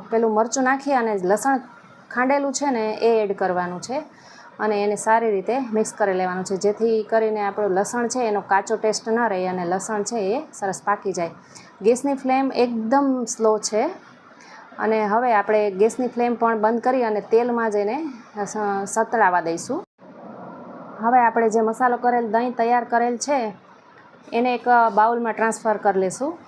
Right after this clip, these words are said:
કારણ કે મિત્રો, આ ગરમ જે આપણી કઢાઈ છે, એમાં દહીં નાખીએ ને, તો દહીં ફાટી જાય છે, એટલે દહીં ફાટે નહીં ને, એટલા માટે આપણે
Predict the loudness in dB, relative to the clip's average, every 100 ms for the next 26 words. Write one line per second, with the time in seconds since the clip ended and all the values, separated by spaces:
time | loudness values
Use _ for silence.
0 | -20 -20 -2 0 2 0 0 2 2 4
1 | 4 4 2 0 2 4 4 2 2 2
2 | 2 0 0 2 4 2 2 0 2 2
3 | 2 2 0 -2 0 0 0 0 2 2
4 | 2 0 2 2 2 0 0 -2 -2 0
5 | 0 0 0 -2 0 0 0 0 0 0
6 | 0 0 -2 -2 -4 -2 2 2 2 0
7 | 0 0 2 0